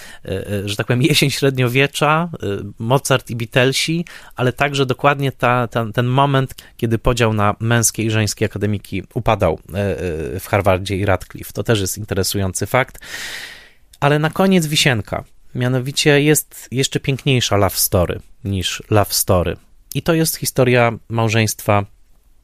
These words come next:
Artura Hillera, reżysera tego filmu. Arthur Hiller miał małżonkę, która nazywała się Glenn Hiller, urodzona dziesięć dni przed nim.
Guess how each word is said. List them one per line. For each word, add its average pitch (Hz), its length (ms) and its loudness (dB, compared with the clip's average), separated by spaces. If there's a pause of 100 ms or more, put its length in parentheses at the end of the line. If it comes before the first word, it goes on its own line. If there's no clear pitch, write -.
(200)
Artura 104 360 2
Hillera, 92 440 0 (640)
reżysera 110 480 2
tego 90 220 -4
filmu. 85 420 -6 (380)
Arthur 135 320 0
Hiller 131 440 2 (180)
miał 110 320 2
małżonkę, 107 640 2 (160)
która 101 220 0
nazywała 98 440 2
się 95 260 -2 (160)
Glenn 113 320 2
Hiller, 147 380 0 (800)
urodzona 117 720 4 (220)
dziesięć 117 580 0
dni 101 540 -2 (180)
przed 127 280 2
nim. 175 260 -2